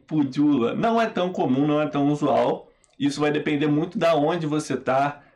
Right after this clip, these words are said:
e da onde é a pessoa que tá falando com você. Mas ela pode falar também "对不住了",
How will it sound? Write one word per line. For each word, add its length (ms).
e 340
da 140
onde 220
é 40
a 60
pessoa 460
que 80
tá 80
falando 320
com 120
você. 440
Mas 200
ela 140
pode 220
falar 220
também 340
"对 180
不 200
住 260
了", 320